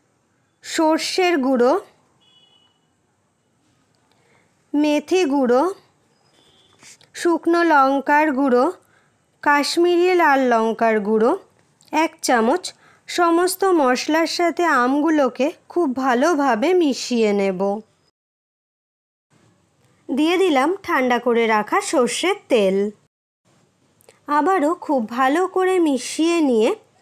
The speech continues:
ঢাকনা দিয়ে রেখে দেব দুদিনের জন্য। ফিরে এলাম দুদিন পরে।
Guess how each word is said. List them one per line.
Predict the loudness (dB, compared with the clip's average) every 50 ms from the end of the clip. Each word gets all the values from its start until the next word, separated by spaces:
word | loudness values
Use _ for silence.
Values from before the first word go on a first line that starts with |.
| _ _ _ _ _ _ _ _ _ _ _ _ -10 -8 -6
ঢাকনা | -2 -2 0 -2 0 0 0 0 0 0 0
দিয়ে | 0 0 0 2 2
রেখে | 2 2 2 0 0 -2 -2 -2
দেব | 0 0 0 0 0 0 -2 -2 -4 -10 _ _ _ -12 -8
দুদিনের | -4 -2 0 0 0 0 0 0 2 2 0 0 -2 -2
জন্য। | 0 2 2 2 2 2 0 0 0 -2 -4 -6 -10 _ _ _ _ _ _ _ _ _ _ _ _ _ _ _ _ _ _ _ _ _ _ _ _ _ _ _ _ _ _ _ _ _ _ _ _
ফিরে | -4 -2 -2 0 0 0 0 0
এলাম | 0 2 0 0 -2 -4 -6 -8 -6
দুদিন | -2 0 0 0 2 2 0 0 0 0
পরে। | 0 0 0 0 0 -2